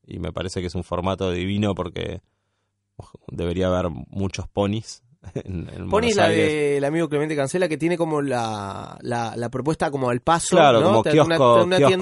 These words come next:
Speaker 2: tiendita
Speaker 1: pizza para
Speaker 2: afuera,
Speaker 1: salir.
Speaker 2: claro.
Speaker 1: Eh, ahí en Belgrano. Em, bueno, después está la, la pizza, digamos, neoyorquina, que hay algunos locales, está Hell's, está New York Pizza,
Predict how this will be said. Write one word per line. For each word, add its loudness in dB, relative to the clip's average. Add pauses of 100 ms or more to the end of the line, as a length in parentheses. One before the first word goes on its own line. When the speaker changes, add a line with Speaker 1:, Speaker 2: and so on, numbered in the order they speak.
Speaker 2:
tiendita 4
Speaker 1:
pizza -2
para -4
Speaker 2:
afuera, 4
Speaker 1:
salir. -2
Speaker 2:
claro. -2 (380)
Speaker 1:
Eh, -2 (380)
ahí -6
en -2
Belgrano. -2 (680)
Em, -2 (2000)
bueno, 2
después 4
está 4
la, 4
la 2
pizza, 2
digamos, -4
neoyorquina, -2
que -6
hay -2
algunos -4
locales, 0
está -6 (180)
Hell's, -2
está -6
New -6
York -6
Pizza, -4